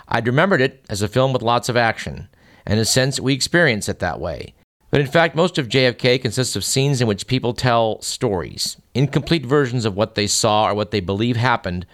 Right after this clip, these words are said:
on November twenty-second, nineteen sixty-three. Some of these accounts go on for long stretches and are exceedingly involved, but Stone never loses the viewer and manages to maintain interest and keep the narrative alive with kinetic intercutting. It's a brilliant blend of ideas and sheer technique."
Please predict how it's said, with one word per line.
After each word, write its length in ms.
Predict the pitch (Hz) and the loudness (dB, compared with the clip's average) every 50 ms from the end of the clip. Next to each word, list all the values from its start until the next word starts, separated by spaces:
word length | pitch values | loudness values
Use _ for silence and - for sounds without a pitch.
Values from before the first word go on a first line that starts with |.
| _ - - - - - | _ -20 -20 -20 -16 -6
on 120 | - 95 | -2 0
November 320 | 104 104 92 107 92 98 90 | 0 2 2 0 -2 -2 -6
twenty-second, 580 | - - 101 95 92 - - 95 90 - 85 | -4 -2 -2 -2 -2 0 0 -2 -2 -2 -4
nineteen 320 | 87 92 90 85 - 92 85 | -4 -4 -6 -4 -4 -6 -6
sixty-three. 800 | - - 87 78 - - 85 - - 98 - 80 64 62 - - - _ _ _ _ _ _ _ _ _ _ | -4 -4 -6 -6 -4 -6 -6 -4 -2 -2 -2 -2 -2 -8 -12 -18 -20 _ _ _ _ _ _ _ _ _ _
Some 160 | - - 147 | -2 0 2
of 60 | 151 151 | 2 4
these 160 | 156 147 131 | 2 0 0
accounts 380 | 147 - - 156 151 151 - | -2 0 2 2 2 2 0
go 160 | - 147 139 139 | 0 0 2 2
on 160 | 139 143 131 | 2 2 0
for 100 | - 135 | -2 -4
long 320 | 117 123 131 139 147 151 | 0 2 2 2 2 2
stretches 500 | 139 - - 156 151 - - 123 101 87 | -2 -2 0 0 0 2 2 -2 -2 0
and 140 | 104 107 104 | 0 -2 -2
are 40 | 104 | -2
exceedingly 520 | 104 101 - - - 123 120 123 123 127 | -4 -4 -4 -2 0 0 2 2 2 2
involved, 540 | 123 120 110 113 135 131 117 98 87 - - _ - - | 2 2 2 4 4 4 4 2 0 -2 -8 _ -12 -8
but 100 | - 104 | -4 -2
Stone 460 | - - - 139 131 127 123 117 117 | -2 2 2 2 2 2 0 0 2
never 200 | 131 147 170 170 | 2 2 4 4
loses 360 | 165 147 147 143 123 127 123 104 | 4 2 2 2 2 0 0 0
the 80 | 120 | -2
viewer 340 | 104 110 120 120 120 123 131 | 0 2 2 4 4 4 2
and 160 | 120 82 107 | 2 0 -2
manages 380 | 113 113 117 113 101 113 110 - | -2 0 0 0 -2 -2 -4 -2
to 100 | - 113 | -2 0
maintain 480 | 117 117 120 117 104 - 117 110 107 | 0 2 0 0 0 0 0 0 0
interest 440 | 104 117 127 123 - 151 151 - - | 0 -2 -4 0 0 -2 -2 -2 -4
and 180 | - 98 - - | -6 -6 -4 -2
keep 200 | - 127 127 - | -2 -2 0 0
the 80 | 131 | 0
narrative 380 | 110 113 113 117 117 113 107 101 | 0 2 2 2 2 0 0 -2
alive 500 | 92 95 98 107 110 117 120 131 135 123 | -2 -2 0 2 2 2 2 2 0 0
with 200 | 104 92 - - | -2 -6 -8 -6
kinetic 560 | - 113 104 107 117 120 123 127 123 - _ _ - | -6 -4 0 0 2 2 2 0 -2 -6 _ _ -6
intercutting. 680 | 120 120 - 110 95 - - 104 87 76 - - - - _ - - - - - | -4 -2 -2 -2 -4 -2 -2 -2 -2 -2 -6 -10 -14 -18 _ -20 -20 -20 -14 -12
It's 160 | 101 - - | -8 -4 -2
a 40 | 110 | -2
brilliant 420 | 92 92 113 131 143 147 120 120 | 0 2 2 2 2 2 0 -2
blend 240 | 107 120 123 117 117 | -2 -2 0 0 0
of 80 | 110 90 | -2 -2
ideas 640 | 90 110 113 113 104 117 127 127 135 143 156 147 - | 0 0 0 0 0 2 2 2 4 2 2 0 -2
and 160 | - 95 92 | -6 -8 -8
sheer 280 | - - - 127 127 127 | -6 -2 0 0 0 0
technique." 720 | 127 - 131 127 117 - 113 107 90 69 - - - _ | -2 0 0 0 0 -2 -4 -6 -6 -6 -10 -16 -20 _